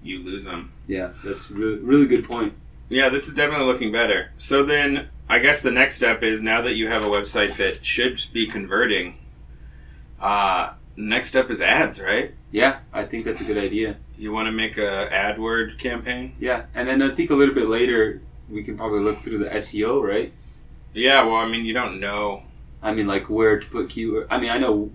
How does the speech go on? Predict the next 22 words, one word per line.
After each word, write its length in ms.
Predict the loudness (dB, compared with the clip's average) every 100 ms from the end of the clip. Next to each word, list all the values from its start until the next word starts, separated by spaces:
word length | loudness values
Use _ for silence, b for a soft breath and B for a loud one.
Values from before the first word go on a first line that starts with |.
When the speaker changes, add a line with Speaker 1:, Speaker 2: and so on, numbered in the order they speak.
| -2
Speaker 2:
where 280 | 2 2 0
to 80 |
put 180 | -4 -2
'em, 140 | -2 -2
but, 100 | -4
like, 180 | -4 -4
how 280 | -2 0 0
to 120 | -6
type 280 | -8 -6 -4
it 60 |
out. 220 | 0 -2
Remember 240 | 0 4 6
you 100 | 6
were 60 | 2
saying 320 | 0 0 0
it's 340 | 0 -2 -6 -12
just 180 | -12
a 20 | -8
bunch 240 | -8 -6
of 60 | -4
nonsense 580 | -4 -4 -8 -10 -10
earlier? 400 | -8 -2 -2 -2